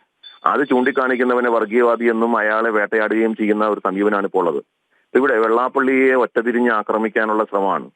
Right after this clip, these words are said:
അത് നമുക്ക് അംഗീകരിക്കാൻ സാധ്യമല്ല. എന്താണ് വെള്ളാപ്പള്ളി പറഞ്ഞത്? വെള്ളാപ്പള്ളി പറഞ്ഞത് വളരെ വ്യക്തമായിട്ടുള്ള കാര്യമാണ്. കേരളത്തിൽ സംഘടിത, ഉം, ന്യൂനപക്ഷം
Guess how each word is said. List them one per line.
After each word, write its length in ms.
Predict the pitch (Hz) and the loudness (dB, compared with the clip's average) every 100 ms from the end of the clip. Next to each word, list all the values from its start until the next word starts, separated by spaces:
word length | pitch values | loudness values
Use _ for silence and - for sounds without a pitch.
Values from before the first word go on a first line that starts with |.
| _ _ _ - | _ _ _ -6
അത് 540 | - 156 147 135 139 | -2 0 2 2 0
നമുക്ക് 180 | 127 120 | 0 -2
അംഗീകരിക്കാൻ 440 | 117 117 123 123 120 | 0 0 0 -2 -2
സാധ്യമല്ല. 380 | 113 104 92 | -2 -2 0
എന്താണ് 360 | 87 113 131 127 | -2 0 -2 0
വെള്ളാപ്പള്ളി 460 | 120 110 113 117 113 | -2 -2 -2 -4 -4
പറഞ്ഞത്? 280 | 90 87 80 | -4 -4 -4
വെള്ളാപ്പള്ളി 420 | 73 82 104 113 117 | -2 -2 -2 -4 -4
പറഞ്ഞത് 200 | 98 98 | -4 -2
വളരെ 220 | 95 98 | -2 -2
വ്യക്തമായിട്ടുള്ള 600 | 90 - 104 92 82 90 80 | -4 -4 -4 -4 -4 -6 -4
കാര്യമാണ്. 360 | 78 80 69 - _ _ - - | -4 -6 -8 -16 _ _ -20 -2
കേരളത്തിൽ 460 | 90 107 127 - 135 | 0 0 -2 -2 -2
സംഘടിത, 580 | 123 98 113 120 120 120 | -2 -2 0 0 2 2
ഉം, 360 | 120 113 - - - _ - | 0 -2 -10 -16 -20 _ -4
ന്യൂനപക്ഷം 760 | 101 87 95 104 98 - 85 | -2 0 0 0 -2 -4 -8